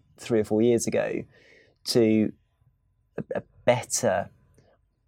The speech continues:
I'm not sure regulation, but better oversight of, of social media. There would have to be some sort of,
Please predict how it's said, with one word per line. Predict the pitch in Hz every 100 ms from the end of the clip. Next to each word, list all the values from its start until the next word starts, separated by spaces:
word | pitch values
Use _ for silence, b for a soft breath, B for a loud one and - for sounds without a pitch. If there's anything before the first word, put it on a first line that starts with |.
| - -
I'm | - -
not | 123 -
sure | - 120
regulation, | 120 127 113 117 117 120 - 107
but | 113 107
better | 120 117 120
oversight | 117 123 110 107 101 95 95
of, | 101 95 - -
of | -
social | 101 101 101
media. | 104 101 98 104 b b b b b _
There | - 131
would |
have | 127 143 143
to | -
be | 117
some | 110 123
sort | 120 117 104
of, | 107 98